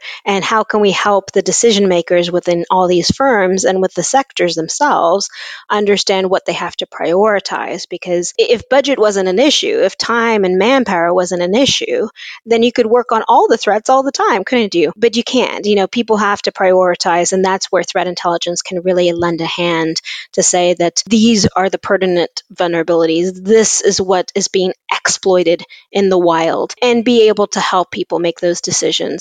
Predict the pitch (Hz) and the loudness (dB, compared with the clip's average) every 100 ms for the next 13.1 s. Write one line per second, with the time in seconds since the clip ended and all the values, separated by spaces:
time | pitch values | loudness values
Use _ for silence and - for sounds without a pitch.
0 | - - 202 185 175 180 190 202 202 - | -8 0 4 4 2 0 0 0 0 0
1 | - 196 180 185 180 165 - 175 175 - | -4 -6 -4 -4 -2 -2 -2 -6 -6 -8
2 | 165 - 180 196 - - - - - 208 | -12 -8 -8 -10 -12 -14 -16 -14 -2 0
3 | 202 233 233 277 208 208 226 214 202 196 | 0 0 2 2 2 2 2 2 2 2
4 | 190 196 185 180 - 185 175 180 180 175 | 0 -2 0 0 -2 -4 -2 -2 0 0
5 | - 175 175 - - - 185 190 196 190 | 2 0 0 -4 -8 -10 -2 2 4 2
6 | 196 190 180 180 - _ _ 247 240 220 | 0 0 2 0 -2 _ _ 0 2 2
7 | 220 208 - 226 220 214 202 190 185 - | 0 -2 -2 2 2 0 -2 -2 -4 -8
8 | - - - 233 285 330 311 294 240 208 | -16 -10 0 2 4 2 0 2 0 0
9 | 277 214 185 220 196 196 190 202 214 202 | -2 -2 -4 -2 -2 0 0 0 0 0
10 | 202 - 208 220 208 214 196 190 190 185 | 0 0 0 0 0 0 0 2 2 2
11 | 180 - 190 - 190 180 - - - - | 0 -2 -2 -2 0 0 -2 -6 -20 -20
12 | _ - - 214 240 - - 214 190 180 | _ -6 -2 0 0 -2 2 2 4 2
13 | 269 | -2